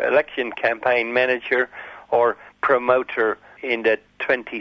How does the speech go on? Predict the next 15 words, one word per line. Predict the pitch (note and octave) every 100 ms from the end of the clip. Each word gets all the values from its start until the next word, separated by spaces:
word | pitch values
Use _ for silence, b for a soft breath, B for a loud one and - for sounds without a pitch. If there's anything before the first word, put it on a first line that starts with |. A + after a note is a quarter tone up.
| -
thirteen | C3+ A2+ - - E3 D3+
election, | A#2 A#2 C3+ - F3 -
so | D#3+ D#3
the | D3
Greens | C3 E3 F3 D#3 -
do | D3
it | D3
as | C#3+
well. | D3+ F#3 A#2 - B B B -
But | D3+ -
they | C3 D3
are | - A2 G#2 - -
uncritically | D3 E3+ C#3+ - D3+ C#3+ C3+ - G#2 G2+ - _ b b b b _ -
about | C3 - A2+ G#2 - - -
Fraser's | - A#2+ A2+ A2